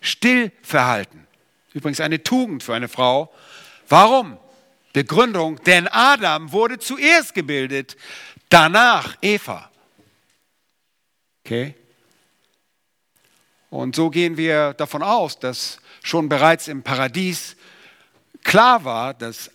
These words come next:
Adam als Haupt fungieren wollte und Verantwortung übernehmen sollte. Und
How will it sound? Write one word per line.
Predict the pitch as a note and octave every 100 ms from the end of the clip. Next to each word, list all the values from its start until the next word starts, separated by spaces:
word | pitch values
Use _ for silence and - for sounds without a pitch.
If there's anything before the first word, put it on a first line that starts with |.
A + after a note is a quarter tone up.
| _
Adam | - D#3 D3+ A#2 A#2
als | A#2 - -
Haupt | D3+ D3+
fungieren | - B2 A2 A2 G2
wollte | G2+ G#2+
und | G#2+
Verantwortung | - - F3+ F3+ C3+ A#2+ G#2+
übernehmen | G#2+ A2+ A2 A#2+ A#2+
sollte. | A#2+ B2 B2+ B2+ B2+ B2 _ _ _ _ _ _ _ - - _ _ _
Und | B2 A2+ G#2+ -